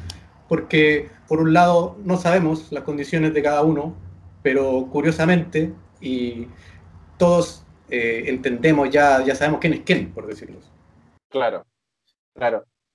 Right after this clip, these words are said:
Speaker 2: Hay, hay estilos socialmente estigmatizados también que son justamente como el rap, el hip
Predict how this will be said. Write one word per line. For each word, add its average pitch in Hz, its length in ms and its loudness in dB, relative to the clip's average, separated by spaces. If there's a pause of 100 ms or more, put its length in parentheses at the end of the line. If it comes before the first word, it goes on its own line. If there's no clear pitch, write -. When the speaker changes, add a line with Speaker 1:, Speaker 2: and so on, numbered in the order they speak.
(300)
Speaker 2:
Hay, 277 340 4
hay 262 200 4
estilos 247 500 4 (500)
socialmente 214 760 2
estigmatizados 190 800 0
también 208 600 0
que 180 140 -6
son 202 720 2
justamente 185 560 -2
como 156 220 0
el 139 100 2
rap, 160 400 4 (160)
el 135 160 -4 (100)
hip 160 160 -2